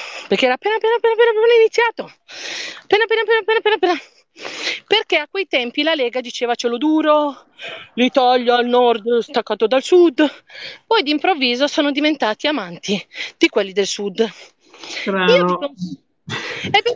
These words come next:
Speaker 1: forza, è per forza, non lo posso dire, ma gli è entrata l''ndrangheta in casa. Volete negarlo?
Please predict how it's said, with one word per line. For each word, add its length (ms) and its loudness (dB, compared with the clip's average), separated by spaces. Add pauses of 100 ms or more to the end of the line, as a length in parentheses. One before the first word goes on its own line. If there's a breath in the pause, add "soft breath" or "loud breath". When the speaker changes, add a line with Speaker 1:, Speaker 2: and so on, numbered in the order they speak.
Speaker 1:
forza, 880 -4
è 140 0
per 180 -2
forza, 360 0
non 120 -2
lo 120 0
posso 320 0
dire, 320 2
ma 100 -4
gli 80 -6
è 60 0
entrata 440 -2
l''ndrangheta 480 -4
in 100 -2
casa. 420 -2 (420 loud breath)
Volete 320 0
negarlo? 760 0